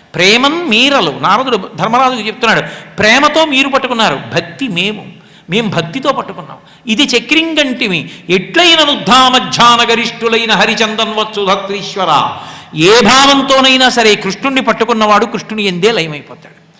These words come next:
మిగిలిన భావాలతో పట్టుకోవడం ప్రమాదకరం. బతికినంత కాలం చచ్చి, చచ్చిపోయినప్పుడు బతుకుతాడు.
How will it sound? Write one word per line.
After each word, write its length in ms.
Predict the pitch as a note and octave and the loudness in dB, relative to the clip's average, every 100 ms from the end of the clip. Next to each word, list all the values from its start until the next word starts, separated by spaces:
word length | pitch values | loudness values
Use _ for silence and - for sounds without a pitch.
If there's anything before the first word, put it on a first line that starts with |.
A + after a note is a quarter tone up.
| _ - _ - | _ -20 _ -10
మిగిలిన 460 | D#3 F#3 C#4 E4 E4 | -4 -4 -2 -2 -2
భావాలతో 680 | G#3+ A#3 B3+ C#4+ D4 C#4+ B3+ | 0 0 2 2 2 0 -2
పట్టుకోవడం 520 | G3+ A#3+ A#3 A3+ G3+ F3 | -2 -4 -2 -2 -2 -2
ప్రమాదకరం. 680 | F3+ A#3+ B3 A#3 G#3 E3 | 2 4 4 0 -2 -2
బతికినంత 680 | C3 F3+ A#3 A#3 A3+ G#3+ G3+ | -2 -2 -2 -4 -2 -4 -2
కాలం 400 | G3 F#3+ G#3+ C4 A#3+ | -2 0 0 0 -2
చచ్చి, 200 | G#3 D4 C#4+ | -4 -4 -2
చచ్చిపోయినప్పుడు 540 | A3+ C#4+ C#4+ B3+ G#3 A#3+ | -2 -2 -4 -4 -2 -4
బతుకుతాడు. 400 | F3+ D#3 - | -4 -8 -18